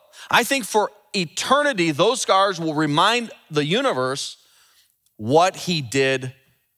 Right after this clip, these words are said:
for us. The length he went to redeem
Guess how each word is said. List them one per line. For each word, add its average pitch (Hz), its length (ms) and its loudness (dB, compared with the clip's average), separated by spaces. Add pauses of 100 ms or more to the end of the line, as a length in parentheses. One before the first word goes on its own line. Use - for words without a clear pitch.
(120)
for 104 240 -6
us. - 440 -4 (580)
The 151 220 2
length 208 560 2
he 208 160 2
went 160 420 0 (580)
to 147 360 0
redeem 139 920 -2